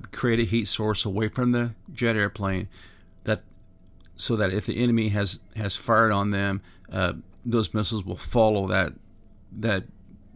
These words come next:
that anti-missile heat source. Now,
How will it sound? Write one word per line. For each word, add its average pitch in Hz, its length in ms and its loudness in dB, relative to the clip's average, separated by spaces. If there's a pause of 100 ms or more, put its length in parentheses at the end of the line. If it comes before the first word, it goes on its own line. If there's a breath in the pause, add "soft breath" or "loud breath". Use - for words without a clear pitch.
(1160)
that 110 220 0
anti-missile 101 840 -2
heat 123 200 0
source. - 320 -4 (320 loud breath)
Now, 113 240 0